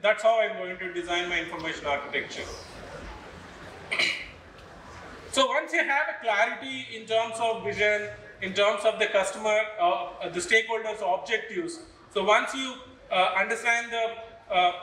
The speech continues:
end user, who are their, like, what are the kind of tasks they are doing, what kind of, uh, uh, pain points you are solving, what does the journey look like, and a set of a competition landscape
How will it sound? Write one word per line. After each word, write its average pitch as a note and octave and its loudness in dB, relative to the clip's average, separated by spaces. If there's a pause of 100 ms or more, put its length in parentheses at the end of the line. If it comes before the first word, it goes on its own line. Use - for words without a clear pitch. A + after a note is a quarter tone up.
(280)
end B3+ 4
user, A3+ 0 (260)
who A3 -6
are G#3+ 4
their, G#3+ -2 (800)
like, G3 4 (220)
what A3 6
are A#3 6
the A3+ -4 (320)
kind G3+ 4
of A3 4 (100)
tasks A#3 4
they A3+ 4
are G#3 6
doing, F#3+ -8
what G#3 0
kind G#3+ 2
of, A3+ 0 (560)
uh, F3 8 (180)
uh, E3 2 (100)
pain G#3+ 2
points A3+ -4
you A3+ -4
are G#3 2
solving, F#3+ 2 (140)
what G3 2
does A3+ -2
the A3 2
journey G3+ 0
look G3 2
like, G3 6 (400)
and G3+ 4 (220)
a G3 -4
set A#3 2
of C4 2 (200)
a G#3 4 (120)
competition A3 0 (320)
landscape G3+ 2